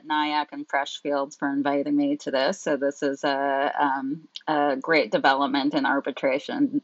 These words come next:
um, to, uh, be promoting podcasts, and I'm, I'm happy to be participating. As far as the, uh,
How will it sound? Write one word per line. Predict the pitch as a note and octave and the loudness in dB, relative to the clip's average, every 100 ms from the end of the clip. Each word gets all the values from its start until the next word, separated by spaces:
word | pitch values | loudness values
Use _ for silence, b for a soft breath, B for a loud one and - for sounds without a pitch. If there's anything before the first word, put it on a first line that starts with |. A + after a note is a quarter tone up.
| - | -2
um, | D3+ C3 B2 D#3+ D#3 | 0 0 0 -4 -4
to, | D3+ - C3 | -4 0 0
uh, | A#2+ A#2 C#3+ D#3+ B B B - | 2 4 4 2 B B B 0
be | D3 C#3+ - | 0 0 -4
promoting | F3+ C#3+ B2+ C3 C3 C#3+ - - | 0 2 2 2 2 0 -2 0
podcasts, | D3+ C3 - A#2 A2 B2 - | 4 4 2 2 2 0 -4
and | - - | -8 -4
I'm, | B2 B2 C3 | -2 0 -2
I'm | - C3 | -2 -2
happy | D3+ B2+ - | 0 0 -2
to | D3 | -6
be | - - | -6 -8
participating. | - C3+ B2 - C3+ - B2+ B2 B2+ D3 - B B B B - | -6 -4 -6 -6 -6 -4 -4 -6 -8 -10 -12 B B B B -2
As | F3 F3 - | 0 0 0
far | A3+ A3+ A#3 | 6 8 8
as | G#3+ G3+ - | 4 -2 -6
the, | F3 E3 D#3+ | -6 -4 -2
uh, | D3+ D3 C#3+ D3 | 0 2 2 0